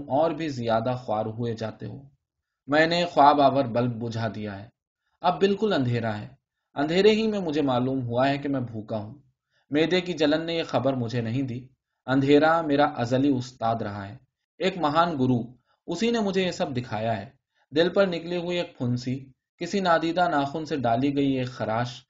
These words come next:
اندھیرے نے بتایا کہ کسی کے دل میں وہ جگہ کب کی بھر گئی جسے میں نے خالی کیا تھا۔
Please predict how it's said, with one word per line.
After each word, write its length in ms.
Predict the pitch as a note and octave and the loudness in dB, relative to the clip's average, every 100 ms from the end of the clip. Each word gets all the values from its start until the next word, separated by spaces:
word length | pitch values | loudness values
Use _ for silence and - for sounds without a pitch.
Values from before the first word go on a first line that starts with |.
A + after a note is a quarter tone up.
| _ _ - | _ _ -6
اندھیرے 360 | D3+ F3 G#3 | -2 0 0
نے 100 | A3 | 0
بتایا 460 | F3 C3+ C3 C3 D#3+ | 0 0 0 0 -2
کہ 120 | D#3 | -6
کسی 300 | D3 C#3+ D3 | -10 -8 -6
کے 100 | C#3+ | -6
دل 220 | A2+ C3 | -4 -2
میں 140 | C#3 C3+ | -2 -4
وہ 160 | B2 | -4
جگہ 360 | A#2+ A#2 B2+ B2 | -4 -4 -4 -6
کب 180 | - - | -8 -8
کی 120 | B2+ | -10
بھر 260 | A2+ C#3 C#3+ | -4 -2 0
گئی 260 | C3+ C#3 - _ - | 0 -2 -10 _ -6
جسے 260 | D#3 F3+ | -4 -2
میں 180 | D#3 C3+ | 0 -2
نے 80 | C#3+ | -2
خالی 340 | C#3+ A2 A2 | -2 -2 -2
کیا 260 | G#2+ G2+ C#2 | -6 -8 -10
تھا۔ 180 | - | -14